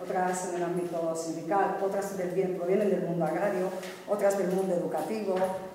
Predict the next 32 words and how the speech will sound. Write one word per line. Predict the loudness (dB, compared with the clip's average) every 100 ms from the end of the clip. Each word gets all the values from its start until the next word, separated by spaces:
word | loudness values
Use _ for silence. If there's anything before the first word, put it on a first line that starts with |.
| -2
en | 2 2
fin, | 2 4 4
otras | 4 4 6 4 2 -4
están | -2 0 0 0 0 0 -2
haciendo | -2 0 2 2
de, | 2 0 0 -2 -2
de | -2 -2
trabajadoras | -2 -2 0 0 0
domésticas, | -2 -2 -4 -6 -4 -4 -4 -6
en | -6 -4
fin, | -4
eh, | -4 -4
venimos | -2 0 0
de | 0
muchos | -2 -2
ámbitos. | -2 -2 -2 -6 -10 -12 -14 -16 -14 -2
Este, | 0 0 2 6 10 10 10 8 6 4 2 -4 -10 -14 -8
rápidamente, | 4 6 8 6 4 2 0 0 2 2 2 0
eh, | 0 0
tenemos | 0 0 0
muchas | 0 -2 -4
capacidades | -4 -4 -4 0 2 2
para | 0 -2 -2 -2 -4 -2
organizarnos | 0 2 2 2 2 0 -2
en | -2
lo | 0
inmediato. | 0 0 2 4 4 2 -4 -8 -12 -14 0
Yo | 2
creo | 4 4 4
que | 2 0
es | 0
que | 0 2 4 4 2